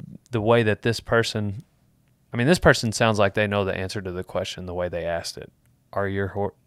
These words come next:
oh, are my horses easy keepers or hard keepers? My horses. Oh, mine are easy. I read that question wrong. Uh, mine are easy because I thought they said,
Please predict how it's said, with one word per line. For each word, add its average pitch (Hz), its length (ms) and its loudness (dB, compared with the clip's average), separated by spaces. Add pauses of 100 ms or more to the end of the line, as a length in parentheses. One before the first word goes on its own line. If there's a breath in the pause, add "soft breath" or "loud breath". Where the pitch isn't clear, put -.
oh, 147 300 8 (580 soft breath)
are 120 140 8
my 131 320 8
horses 117 520 4
easy 104 340 -2
keepers 95 500 -8
or 92 100 -8
hard 98 260 -2
keepers? - 520 -14
My 147 340 8
horses. - 560 -4 (100)
Oh, 131 260 2 (400 soft breath)
mine 202 240 6
are 143 140 8
easy. 117 440 4 (800 soft breath)
I 123 60 -2
read 127 180 4
that 110 140 4
question 104 340 -4
wrong. 80 280 -10 (220)
Uh, 104 220 2
mine 120 240 4
are 160 120 8
easy 120 340 4
because 104 760 0 (220)
I 113 60 -10
thought 120 180 -6
they 104 80 -6
said, 101 220 -4